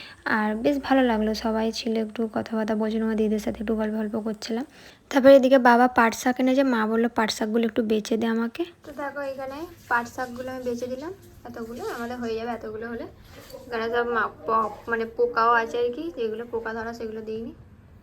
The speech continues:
Speaker 2: তো চলো এবার চা-, মাথাটা ঘষে নিই। আর এদিকে দেখো একটু রোদ রোদ বেরোচ্ছে। বন্ধুরা দেখো, একদম ফ্রেশ হয়ে আবার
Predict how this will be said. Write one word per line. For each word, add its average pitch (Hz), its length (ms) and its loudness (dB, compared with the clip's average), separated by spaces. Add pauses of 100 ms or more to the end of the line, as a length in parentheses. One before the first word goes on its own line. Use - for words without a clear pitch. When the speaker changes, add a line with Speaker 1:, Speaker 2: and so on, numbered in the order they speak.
(100)
Speaker 2:
তো 240 60 -14
চলো 233 320 -8
এবার 233 180 -6
চা-, 214 480 -10
মাথাটা 214 340 -10
ঘষে 233 320 -14
নিই। 220 140 -12 (200)
আর 226 120 -10
এদিকে 226 260 -8
দেখো 226 200 -8
একটু 226 200 -14
রোদ 226 240 -6
রোদ 226 220 -10
বেরোচ্ছে। 233 480 -10
বন্ধুরা 320 320 -12
দেখো, 285 340 -8
একদম 359 500 -6 (180)
ফ্রেশ 233 320 -2
হয়ে 262 160 -6
আবার 254 140 -6